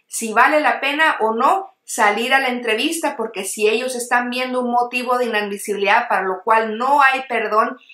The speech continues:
y el abogado no puede encontrar nada más de lo que los records arrojan, eh, probablemente la persona no podría regresar si se demuestra que hay un motivo de inadmisibilidad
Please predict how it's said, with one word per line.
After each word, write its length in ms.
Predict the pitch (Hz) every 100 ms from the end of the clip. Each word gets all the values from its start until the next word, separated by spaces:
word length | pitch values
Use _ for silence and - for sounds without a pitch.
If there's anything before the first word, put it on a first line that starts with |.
| _
y 120 | 202
el 120 | 214 196
abogado 500 | 190 190 226 240 214
no 280 | 214 277
puede 260 | - 262 269
encontrar 640 | 269 226 226 226 226 220
nada 260 | 226 262 320
más 240 | 240 240 240
de 100 | 254
lo 160 | 214
que 280 | - 208 202
los 320 | 214 202 202 214
records 600 | 220 220 233 - - - _ -
arrojan, 680 | 208 208 214 214 - 285 - - -
eh, 220 | - 202 208
probablemente 680 | 190 196 220 226 277 -
la 160 | 220 208
persona 380 | 202 240 226 220
no 340 | 208 208 233
podría 480 | 240 226 214 208 208
regresar 600 | 208 185 185 - 294 302
si 180 | - 208
se 220 | - 196
demuestra 560 | 196 196 208 220 214 214
que 160 | 185
hay 200 | 190 208 214
un 160 | 214
motivo 500 | 208 208 208 208 214 - - _
de 100 | 190
inadmisibilidad 960 | 185 185 180 185 - 190 190 214 277